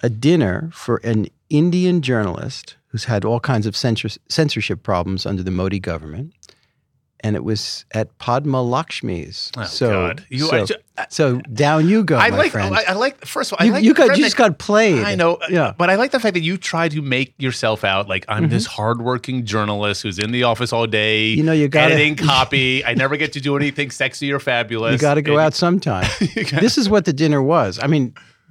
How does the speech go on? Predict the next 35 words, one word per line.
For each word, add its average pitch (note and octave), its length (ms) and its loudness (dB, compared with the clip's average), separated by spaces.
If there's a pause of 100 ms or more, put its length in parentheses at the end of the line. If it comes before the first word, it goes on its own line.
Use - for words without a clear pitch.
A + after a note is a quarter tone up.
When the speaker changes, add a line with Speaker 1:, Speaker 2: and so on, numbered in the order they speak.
(260)
Speaker 1:
God C#3+ 240 -4
bless C#3 240 0
her. A2 160 -2
And - 180 0 (100)
so C3+ 340 0 (420)
it - 60 -20 (400)
was A#2 100 0
at A#2+ 40 2
her C3 60 2
place, - 760 -2 (560)
and B2 240 2
there A#2+ 80 2
were A#2 60 0
lots C3 280 -2
of A#2+ 220 -6
journalists, D#3 720 -2
and B2 120 0
it B2+ 40 0
was A#2+ 180 -2
in A#2+ 180 -4
honor D3 320 0
of C3+ 120 -2
this B2+ 200 -6
woman B2+ 380 -2
who's A2+ 320 -4
an G#2 160 -4
inc-, A2+ 340 -10 (240)
uh, E2+ 340 -16
by A2 240 0
all C3+ 160 2
accounts, A#2 400 -2
an G#2+ 80 -4
extraordinary A#2+ 640 0
Indian, G#2 580 -2 (540)
uh, G2 540 -4